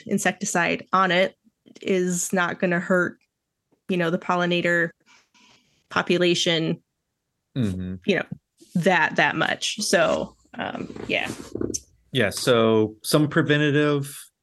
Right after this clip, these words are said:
Speaker 2: uh, and I've, and I've, s-, I've heard some people say they'll spray for things once a month.
Speaker 1: Mm-hmm.
Speaker 2: Um, you, you're like, you were saying some of the labels say that they'll last from three to four months, which
Speaker 1: Yeah.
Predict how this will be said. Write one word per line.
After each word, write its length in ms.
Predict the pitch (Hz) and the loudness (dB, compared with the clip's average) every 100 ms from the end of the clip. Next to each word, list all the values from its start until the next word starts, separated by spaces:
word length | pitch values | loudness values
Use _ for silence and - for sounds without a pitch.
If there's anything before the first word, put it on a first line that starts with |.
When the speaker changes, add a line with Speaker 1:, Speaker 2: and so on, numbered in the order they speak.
| 123 | -4
Speaker 2:
uh, 140 | - - 131 - - 127 | -4 -6 -16 -14 -14 -4
and 100 | 139 | 2
I've, 220 | 165 165 - | 2 0 -2
and 120 | 156 | 0
I've, 140 | 165 | 2
s-, 260 | - - - - | 0 -2 -6 -4
I've 140 | 147 | -2
heard 240 | 143 175 160 | 0 -2 -2
some 280 | 156 135 | -2 -2
people 300 | 127 135 131 | -2 -4 -2
say 680 | 117 - 117 113 110 107 104 - _ _ _ _ _ _ _ _ | -4 0 2 2 2 0 -2 -8 _ _ _ _ _ _ _ _
they'll 120 | 127 | 0
spray 540 | 113 - 139 131 131 123 | 0 0 2 4 4 2
for 160 | 131 | 0
things 580 | 113 127 120 117 113 104 | -2 0 0 2 0 -2
once 360 | 95 107 113 143 | -2 -2 -2 -2
a 60 | |
month. 340 | 131 131 131 131 - - _ _ _ _ - | 0 0 0 -4 -14 -20 _ _ _ _ -2
Speaker 1:
Mm-hmm. 220 | 220 208 | 2 2
Speaker 2:
Um, 440 | 101 98 92 92 - | 2 2 -2 -6 -10
you, 380 | 113 127 147 120 | -2 2 2 0
you're 160 | 139 139 | 0 2
like, 180 | 120 123 | 4 2
you 60 | |
were 60 | 120 | 0
saying 240 | 143 131 | 2 0
some 140 | 131 151 | 2 2
of 40 | |
the 60 | 135 | 4
labels 560 | 120 127 131 127 113 | 4 4 2 0 0
say 160 | - 123 | 0 2
that 160 | 113 113 | 2 2
they'll 180 | 113 | 2
last 460 | 104 98 101 - - | 2 0 0 -6 -8
from 460 | - 113 104 98 90 - - | -2 0 0 -2 -6 -12 -8
three 180 | 113 113 | -2 0
to 80 | 117 | 0
four 300 | - 107 120 | -2 -2 0
months, 440 | 139 170 180 - - | 0 -2 -4 -8 -2
which 500 | 107 - - - - | -2 -2 -8 -10 -8
Speaker 1:
Yeah. 380 | - 190 - 214 | -2 -2 -2 -6